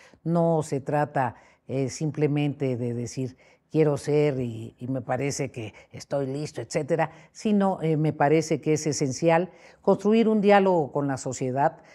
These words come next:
generar un amplio frente a-, eh, opositor, no solo de fuerzas políticas partidistas,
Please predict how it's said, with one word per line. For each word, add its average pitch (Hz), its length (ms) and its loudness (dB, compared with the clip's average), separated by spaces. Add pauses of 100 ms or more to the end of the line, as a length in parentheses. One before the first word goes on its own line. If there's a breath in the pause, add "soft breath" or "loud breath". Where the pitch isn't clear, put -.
(160 soft breath)
generar 160 540 8
un 160 520 2
amplio 185 540 6
frente 143 520 0
a-, 127 200 0
eh, 135 100 -6
opositor, 147 760 0 (260 soft breath)
no 220 220 8
solo 196 520 4 (220 soft breath)
de 139 280 2
fuerzas 151 420 0
políticas 135 600 -4
partidistas, 135 840 -6